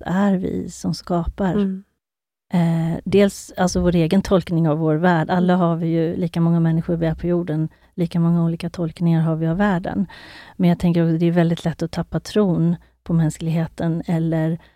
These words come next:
Speaker 1: känna sig väldigt liten. Eh, och det kan ju låta väldigt flummigt, men jag är övertygad om att om vi börjar se oss själva kärleksfullt kan vi också bjuda på det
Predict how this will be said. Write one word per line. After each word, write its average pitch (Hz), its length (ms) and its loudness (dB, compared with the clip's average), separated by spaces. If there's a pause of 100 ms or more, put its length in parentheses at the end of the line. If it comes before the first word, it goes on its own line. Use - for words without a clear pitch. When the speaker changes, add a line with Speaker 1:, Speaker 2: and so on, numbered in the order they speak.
(140)
Speaker 1:
känna 175 240 0
sig 165 140 -2
väldigt 160 220 -2
liten. 180 680 0 (480)
Eh, 160 180 2
och 170 140 0
det 175 60 -4
kan 220 300 2
ju 170 100 2
låta 160 280 -4
väldigt 160 320 -4
flummigt, 170 500 0
men 170 140 0
jag 180 180 2
är 214 80 2
övertygad 190 600 0
om 147 300 -2
att 165 180 -6
om 185 360 2
vi 165 100 0
börjar 165 260 0
se 165 380 -2
oss - 180 -10
själva 175 300 -2
kärleksfullt 175 640 -4 (260)
kan 170 320 2
vi 165 120 4
också - 240 -6
bjuda 160 320 -2
på 170 100 -6
det 160 280 -2